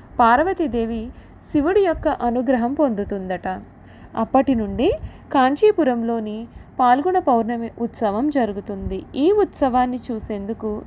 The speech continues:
దేశం నలుమూలల నుండి భక్తులు తరలి వస్తుంటారు. పాల్గొన మాసంలో ఈ విధమైన పూజలు చేసిన వారందరికీ అనంతమైన ఫలితాలు వస్తాయని పెద్దలు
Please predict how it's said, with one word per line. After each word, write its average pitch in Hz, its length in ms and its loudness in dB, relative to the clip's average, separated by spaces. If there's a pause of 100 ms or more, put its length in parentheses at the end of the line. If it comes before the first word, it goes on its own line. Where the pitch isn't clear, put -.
(240)
దేశం 208 320 -2 (240)
నలుమూలల 214 680 0 (120)
నుండి 202 260 -4 (480)
భక్తులు 254 440 2 (460)
తరలి 285 320 4
వస్తుంటారు. 202 800 -4 (400)
పాల్గొన 240 380 2 (100)
మాసంలో 196 480 -8 (440)
ఈ 320 40 6 (100)
విధమైన 277 440 2 (120)
పూజలు 240 380 -2 (120)
చేసిన 233 400 -2 (200)
వారందరికీ 226 840 -2 (600)
అనంతమైన 294 680 2
ఫలితాలు 214 520 -2 (260)
వస్తాయని 208 680 -2
పెద్దలు 196 400 -2